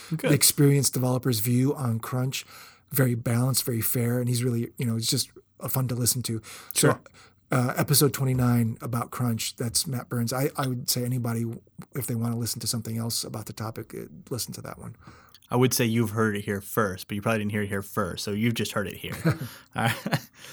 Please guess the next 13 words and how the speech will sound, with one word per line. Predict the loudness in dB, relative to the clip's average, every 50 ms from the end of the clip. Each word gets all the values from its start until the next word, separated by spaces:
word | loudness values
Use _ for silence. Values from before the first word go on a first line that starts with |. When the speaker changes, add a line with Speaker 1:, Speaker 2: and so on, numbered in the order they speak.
| -6 -2
Speaker 1:
So, | 2 4 6 8 8 8 8 8 8 8
um, | 8 8 6 6 4 2 4
so | 4 4 6 8
okay, | 6 6 6 4 0 -2 -4
so | -2 0 2 4 4 4
transitioning | 2 2 2 2 4 4 4 4 2 2 2 4 4 4 4 4
on | 4 4 4 4
to | 6 6 6
our, | 6 6
our, | 6 4 2 2 2 0
our | 0 0 0 0
lighter | 0 -2 0 0 2 2 2 2 0
note, | 0 0 -2 -4 -6